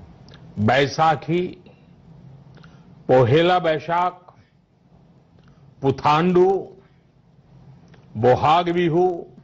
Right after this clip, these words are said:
बिशु के साथ अनेक राज्यों में नए वर्ष की शुरुआत हुई है। लॉकडाउन के इन बंधनों के बीच मैं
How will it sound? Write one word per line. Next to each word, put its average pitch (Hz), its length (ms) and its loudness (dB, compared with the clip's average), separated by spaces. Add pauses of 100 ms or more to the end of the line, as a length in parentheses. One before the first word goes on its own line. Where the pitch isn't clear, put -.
(1400)
बिशु 156 400 2
के 175 240 2
साथ 160 720 -4 (560)
अनेक 277 560 2
राज्यों 165 600 -2
में 120 260 -8 (1200)
नए 160 600 2
वर्ष 131 420 -6
की 175 200 -4
शुरुआत 135 680 -2
हुई 101 260 -10
है। - 320 -18 (1300)
लॉकडाउन 190 800 2
के 208 200 -2
इन 190 180 -4
बंधनों 180 540 0
के 185 120 -2
बीच 165 360 -4 (2250)
मैं 160 460 0